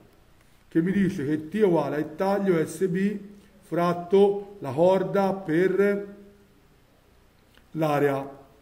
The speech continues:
Dovrei conoscere tutti i termini, ora non sto qui a farvi. Si arriva alla S B, che è praticamente l'S B di baricentro, è l'area di questo semicerchio,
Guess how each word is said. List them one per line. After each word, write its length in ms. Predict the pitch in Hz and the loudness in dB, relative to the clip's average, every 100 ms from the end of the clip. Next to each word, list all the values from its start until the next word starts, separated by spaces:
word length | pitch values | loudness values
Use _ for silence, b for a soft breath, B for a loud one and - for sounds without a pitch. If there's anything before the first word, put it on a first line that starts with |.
| b b b b - | b b b b -8
Dovrei 300 | 147 170 175 | 0 4 4
conoscere 420 | 165 175 170 151 | 4 2 0 -4
tutti 280 | 143 160 156 | -2 -4 -4
i 40 | |
termini, 480 | 139 143 131 131 151 | -4 -4 -6 -8 -8
ora 220 | 147 147 | -6 -6
non 100 | 135 | -8
sto 180 | 120 135 | -10 -12
qui 120 | - 131 | -8 -10
a 60 | |
farvi. 960 | 120 - 120 117 110 175 196 - - - | -10 -12 -12 -12 -6 -4 -4 -8 -16 -20
Si 160 | - 160 | 0 4
arriva 260 | 170 156 | 6 4
alla 140 | 151 143 | 0 -2
S 220 | - 147 | -6 -8
B, 440 | 135 131 143 196 190 - - _ _ _ _ - | -6 -4 -4 -4 -8 -16 -20 _ _ _ _ -6
che 220 | 147 139 | -2 -2
è 60 | 110 - - - | -2 -10 -20 -16
praticamente 420 | - 147 175 190 165 | -4 -2 0 -2 -2
l'S 240 | 156 160 | -2 -2
B 120 | 151 | -2
di 80 | 156 | -2
baricentro, 1120 | 151 160 160 175 190 196 190 185 196 196 - - | -2 -2 -2 -2 -2 -2 -2 -2 0 0 -6 -8
è 180 | 170 139 | -6 -4
l'area 400 | 139 170 165 151 | -2 -2 0 -2
di 100 | 143 | -2
questo 300 | 151 147 139 | -4 -6 -10
semicerchio, 960 | 131 131 117 120 110 - 143 175 202 | -12 -12 -10 -10 -10 -8 -6 -6 -8